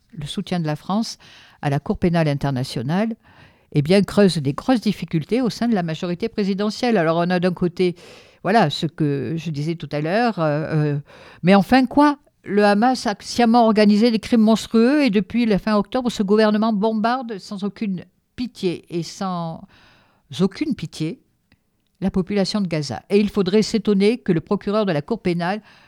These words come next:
veuille entraîner des poursuites contre les responsables de ces deux crimes. Je ne m'en étonne pas. Ceci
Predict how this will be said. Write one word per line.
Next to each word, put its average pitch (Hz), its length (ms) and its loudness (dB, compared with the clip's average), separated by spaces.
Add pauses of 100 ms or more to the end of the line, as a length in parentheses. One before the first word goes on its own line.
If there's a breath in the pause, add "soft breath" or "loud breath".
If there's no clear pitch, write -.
(180 soft breath)
veuille 190 340 0
entraîner 208 420 0
des 185 80 0
poursuites 208 480 -6
contre 175 240 -6
les 160 80 0
responsables 175 540 -4
de 143 80 -6
ces 139 240 -8
deux 135 180 -6
crimes. 254 380 -6 (120)
Je 156 160 -4
ne 190 140 2
m'en 160 300 -2
étonne 170 400 -8
pas. 147 320 -8 (540 loud breath)
Ceci 220 580 -8